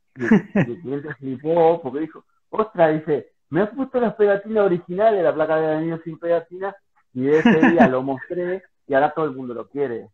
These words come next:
Speaker 1: Todo el mundo,
Speaker 2: <laughs>
Speaker 1: sí.
Speaker 2: Hombre, que queda, que, queda, queda guay, la verdad, ¿para qué vamos a engañarnos?
Speaker 1: Sí, sí, sí, queda bien.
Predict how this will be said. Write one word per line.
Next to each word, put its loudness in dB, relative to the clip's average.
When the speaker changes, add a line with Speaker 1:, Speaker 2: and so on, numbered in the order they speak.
Speaker 1:
Todo 2
el 0
mundo, 2
Speaker 2:
<laughs> -20
Speaker 1:
sí. -10
Speaker 2:
Hombre, 8
que 2
queda, 2
que, 0
queda, 4
queda 4
guay, 4
la 4
verdad, 2
¿para 2
qué 4
vamos 4
a 4
engañarnos? 4
Speaker 1:
Sí, -12
sí, -4
sí, -4
queda -4
bien. -6